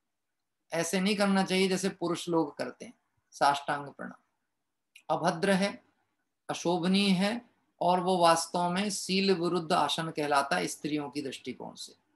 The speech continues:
तो इसलिए उनको कहा गया है गवासन में ही दर्शन करने का विधान। पैर दोनों एक तरफ मोड़ के पूरा बैठ करके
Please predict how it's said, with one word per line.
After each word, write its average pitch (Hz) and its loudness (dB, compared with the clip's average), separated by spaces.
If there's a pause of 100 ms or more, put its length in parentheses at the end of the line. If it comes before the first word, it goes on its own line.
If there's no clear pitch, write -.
(160)
तो 139 -8
इसलिए 170 -6
उनको 170 -4
कहा 156 4
गया 170 0
है 180 -2
गवासन 151 6
में 165 -4
ही 160 -2
दर्शन 151 -6
करने 123 -6
का 147 -4
विधान। 131 -10 (380)
पैर 170 0
दोनों 165 0
एक 165 -2
तरफ 165 0
मोड़ 156 -4
के 180 -4
पूरा 165 0
बैठ 151 -2
करके 202 0